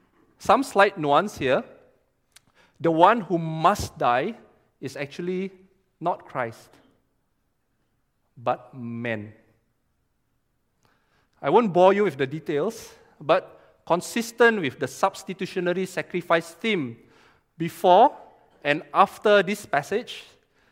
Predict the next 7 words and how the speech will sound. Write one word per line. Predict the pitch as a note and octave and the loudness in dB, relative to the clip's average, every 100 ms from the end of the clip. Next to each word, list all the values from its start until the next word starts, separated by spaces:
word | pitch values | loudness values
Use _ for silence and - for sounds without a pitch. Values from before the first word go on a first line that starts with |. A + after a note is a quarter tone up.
| _ _ | _ _
this | D3 F#3 G#3 | -2 -2 -2
version | E3+ F3+ F3+ D3+ A#3 - _ _ _ | -2 -2 0 -2 -2 -8 _ _ _
emphasizes | D3+ D3+ F#3 - F3 F3 F#3+ F#3+ - - | -4 -2 -2 2 2 2 -2 -2 -8 -4
on | C3 | -2
the | C3 B2+ | 0 -2
substitutionary | - - - F#3+ - - F#3 F#3+ F3 F3 E3 E3+ F3+ D3+ | -4 -18 -4 -4 -4 -12 -10 -8 -10 -4 -2 -2 -4 -10
aspect | - - F3 - - | -12 -6 -4 -4 -8